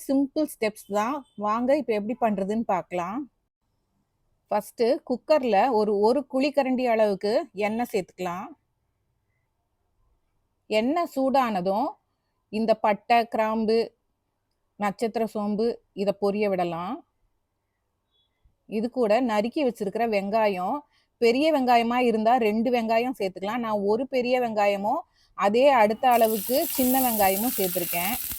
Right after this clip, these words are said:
முழுசா சின்ன வெங்காயம் சேர்த்தாலும் டேஸ்டா இருக்கும். இப்போ இதை நல்லா வதக்கி எடுத்துக்கலாம்.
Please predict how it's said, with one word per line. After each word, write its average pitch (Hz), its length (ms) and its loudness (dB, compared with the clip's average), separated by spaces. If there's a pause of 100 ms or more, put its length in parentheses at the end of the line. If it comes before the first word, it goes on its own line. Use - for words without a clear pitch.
(280)
முழுசா 285 300 4 (120)
சின்ன 262 240 2
வெங்காயம் 233 380 2
சேர்த்தாலும் 214 440 0
டேஸ்டா 208 420 0
இருக்கும். 170 280 -8 (1900)
இப்போ - 200 -4
இதை 208 220 0
நல்லா 220 320 2
வதக்கி 208 400 0
எடுத்துக்கலாம். 185 580 -4